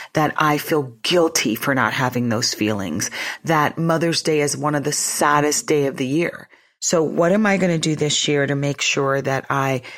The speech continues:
mentally prepare? What boundaries am I gonna set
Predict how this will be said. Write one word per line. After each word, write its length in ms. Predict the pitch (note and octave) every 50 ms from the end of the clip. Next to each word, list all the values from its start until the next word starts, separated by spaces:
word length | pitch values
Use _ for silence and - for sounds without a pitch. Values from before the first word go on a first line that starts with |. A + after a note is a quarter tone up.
| - - - _
mentally 520 | - D3 D#3+ D#3+ F3 - - F#3+ - F3 F3
prepare? 460 | F3 - D3+ - - - D3 C#3 C3
What 440 | C3 D3 F#3+ - - - - _ -
boundaries 640 | F3 D#3 E3 E3+ F3+ F3+ D#3 D#3+ E3 D3+ C#3 - D#3
am 120 | D3 D3
I 160 | C3+ C#3 C#3
gonna 220 | - C#3 C3+ C3+ B2+
set 460 | - - - B2 A#2 A2 - -